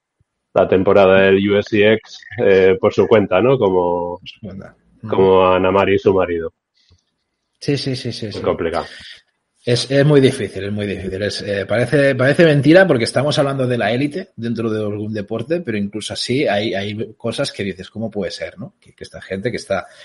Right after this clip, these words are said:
Speaker 2: que nos está dando este espectáculo no sea recompensada como se merece", ¿no? Es un poco el problema, ¿no?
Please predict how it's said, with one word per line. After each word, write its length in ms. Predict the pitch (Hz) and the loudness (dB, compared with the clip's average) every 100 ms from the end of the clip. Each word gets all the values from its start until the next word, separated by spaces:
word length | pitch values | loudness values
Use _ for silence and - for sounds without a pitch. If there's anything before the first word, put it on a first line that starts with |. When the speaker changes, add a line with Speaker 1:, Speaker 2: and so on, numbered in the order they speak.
| - | -14
Speaker 2:
que 100 | - | -8
nos 140 | 104 | -6
está 120 | - 139 | 0 2
dando 240 | 165 156 | 2 0
este 180 | 131 135 | 0 -2
espectáculo 760 | - 110 - 123 123 160 - - | -2 -6 -2 -2 0 -2 -4 -8
no 220 | 117 123 | -4 -2
sea 280 | 123 - 135 | 0 2 2
recompensada 640 | 139 117 117 117 127 123 | 2 0 -2 -2 -2 -2
como 260 | 127 113 104 | 0 -2 -2
se 140 | - 98 | -8 -8
merece", 360 | 101 104 - | -8 -8 -8
¿no? 180 | 101 160 | -6 -4
Es 60 | 104 | -6
un 120 | 107 | -8
poco 220 | 101 110 | -8 -6
el 80 | 107 | -6
problema, 400 | - 95 95 95 | -6 -6 -6 -8
¿no? 120 | 127 | -10